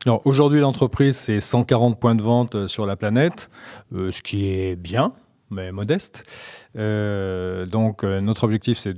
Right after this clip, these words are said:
au moins de doubler la taille de l'entreprise. On a, on a l'habitude de, de communiquer sur la valeur retail de nos ventes. C'est un peu compliqué, mais bref, qui est autour de cent millions d'euros. Euh, voilà, on peut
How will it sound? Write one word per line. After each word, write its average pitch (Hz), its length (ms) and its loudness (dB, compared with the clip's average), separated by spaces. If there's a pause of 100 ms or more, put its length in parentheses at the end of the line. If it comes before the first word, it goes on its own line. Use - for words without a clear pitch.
(160)
au 135 140 4
moins 131 200 4
de 113 80 0
doubler 104 300 -2
la 98 80 -2
taille 98 180 -6
de 92 60 -6
l'entreprise. 117 560 -2
On 104 140 0
a, 107 340 2
on 92 180 -6
a 92 60 -4
l'habitude 98 400 -6
de, 90 560 -8
de 92 80 -10
communiquer 107 440 0
sur 104 180 0
la 98 100 2
valeur 117 420 4
retail 123 380 2
de 113 120 -4
nos 110 140 -4
ventes. 101 340 -12
C'est 95 140 -14
un 90 40 -10
peu 90 100 -12
compliqué, 98 320 -10
mais 113 120 -10
bref, 107 320 -10
qui 101 120 -8
est 95 240 -6
autour 101 220 -2
de 98 100 -2
cent 107 160 0
millions 107 200 2
d'euros. 117 320 2 (580)
Euh, 90 160 -4
voilà, 87 340 -2
on 95 160 -4
peut 120 320 4